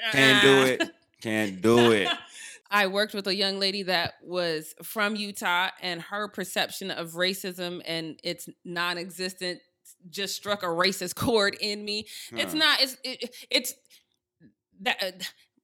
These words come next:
Speaker 2: when people say, when people who don't, I'm trying to be as politically <laughs> correct as I can right now. Bear with me.
Speaker 1: Yeah,
Speaker 2: Um,
Speaker 1: got to be.
Speaker 2: when people who suffer from acute melanin deficiency disorder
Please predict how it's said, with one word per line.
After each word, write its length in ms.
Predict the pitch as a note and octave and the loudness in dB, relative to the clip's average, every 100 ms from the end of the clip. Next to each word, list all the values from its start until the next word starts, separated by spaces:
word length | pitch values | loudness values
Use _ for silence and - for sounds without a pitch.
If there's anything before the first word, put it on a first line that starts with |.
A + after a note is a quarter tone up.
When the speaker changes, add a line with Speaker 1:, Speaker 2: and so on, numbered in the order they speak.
| _ _ _ | _ _ _
Speaker 2:
when 180 | G3 E3 | -8 -2
people 340 | D4 G4+ G#4+ | 0 2 0
say, 240 | - D4+ A#3+ | 0 0 2
when 180 | C4 B3+ | 0 0
people 240 | G4+ A4 | 2 2
who 120 | F4 | 0
don't, 320 | B3+ C4 C4+ - | 2 2 2 2
I'm 120 | C4+ | 0
trying 280 | D4+ E4 D#4+ | 0 0 0
to 60 | C#4+ | 2
be 120 | A#3 | 0
as 80 | G#3+ | 0
politically 480 | C4 B3+ B3 D#4+ | 4 4 6 4
<laughs> 0 | |
correct 400 | - D#4+ G#3+ - | 6 6 6 4
as 140 | D#4 C#4+ | 2 2
I 100 | C4+ | 2
can 340 | - F#4+ F4 | 4 4 6
right 180 | F4 E4+ | 6 4
now. 520 | D#4+ D4+ C4+ - - | 4 4 2 -8 -6
Bear 220 | - D4 C#4+ | 2 4 4
with 200 | C#4+ - | 0 0
me. 200 | - D#3 | 2 6
Speaker 1:
Yeah, 380 | C#3+ A#2+ G2 F#2+ - | 6 6 2 -2 -6
Speaker 2:
Um, 260 | - C4+ C4 | 0 4 6
Speaker 1:
got 260 | E3 D#3+ C#3+ | 6 6 2
to 100 | B2+ | -4
be. 320 | A#2 G#2+ E2+ | 0 2 2
Speaker 2:
when 240 | C#4 C#4 | 0 -2
people 320 | C#4 F#4 G#4+ | -2 -2 0
who 460 | A#4 E4 E4 D4 C4+ - | -2 -2 -4 -4 -8 -12
suffer 460 | - C4 B3 B3+ B3 | -8 -2 -2 -2 -8
from 220 | A#3+ A3+ | -6 -4
acute 420 | G3+ - C4+ F3+ | -4 0 0 0
melanin 480 | G#3 G#3+ A3+ A3 G3+ | -4 -4 -2 -2 -2
deficiency 600 | F#3+ - A3 G#3+ - G3+ | -2 0 -2 -2 -6 -6
disorder 1000 | F#3 F3+ - G3+ G3+ F3 D#3+ C#3+ C3 | -4 -6 -4 2 4 4 2 0 -2